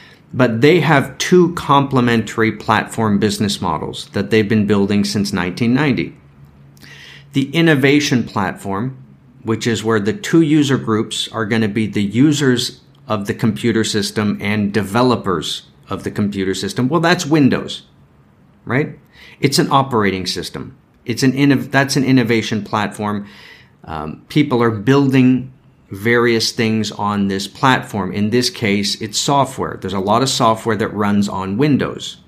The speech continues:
Okay, you could say the App Store is the same. Some people call the App Store more of a marketplace. You could consider Android an innovation platform. You can consider I O S on your smartphone a platform. Well, historically,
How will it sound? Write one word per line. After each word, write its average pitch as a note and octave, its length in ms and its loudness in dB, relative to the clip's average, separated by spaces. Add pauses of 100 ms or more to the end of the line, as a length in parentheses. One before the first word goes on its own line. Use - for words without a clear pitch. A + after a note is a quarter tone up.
(800)
Okay, B2+ 180 -2
you G#2+ 180 0
could A2 160 0
say A#2 200 2
the A2+ 160 -2
App A2+ 260 0
Store A2 320 0
is G2+ 160 -4
the G#2 80 -6
same. D#3+ 400 0
Some C#3+ 240 2
people A2 240 0
call G#2+ 260 0
the G#2+ 160 0
App G2+ 240 -2
Store F#2+ 640 -2
more G2+ 280 0
of F2 100 -6
a F#2 40 -4
marketplace. G#2+ 760 0 (400)
You A#2+ 180 4
could A#2 240 -2
consider G#2+ 520 2
Android A#2+ 760 2 (360)
an A2+ 100 0
innovation A#2 640 2
platform. A#2 540 -2
You G#2 100 -2
can G#2 200 -2
consider G#2 520 -2
I G2+ 160 2
O G2 160 2
S G#2+ 280 0
on G2+ 200 -4
your G2 80 0
smartphone A2+ 800 -2
a G2+ 60 -8
platform. A2+ 420 -2
Well, C#3+ 160 2
historically, D3 880 2